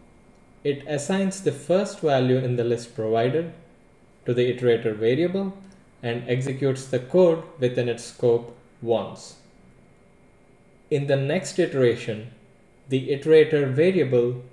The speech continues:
will take the next value in the list and,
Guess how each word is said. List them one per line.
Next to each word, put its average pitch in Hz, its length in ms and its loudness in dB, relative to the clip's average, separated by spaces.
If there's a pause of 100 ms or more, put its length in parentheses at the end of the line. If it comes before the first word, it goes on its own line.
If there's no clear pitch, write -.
(240)
will 123 240 2
take 131 260 0
the 123 120 0
next 139 420 -6
value 123 360 2
in 113 140 0
the 113 80 -2
list 107 440 -6 (880)
and, 110 420 -4